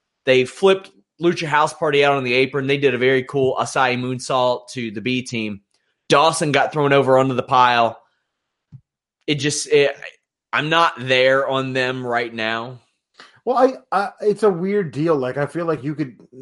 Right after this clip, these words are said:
Speaker 2: if there was ever a team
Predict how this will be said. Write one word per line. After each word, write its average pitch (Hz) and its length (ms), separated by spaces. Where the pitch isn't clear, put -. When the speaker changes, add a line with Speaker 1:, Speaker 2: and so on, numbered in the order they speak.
Speaker 2:
if 240 240
there 233 160
was 208 320
ever 220 300
a 190 100
team 104 460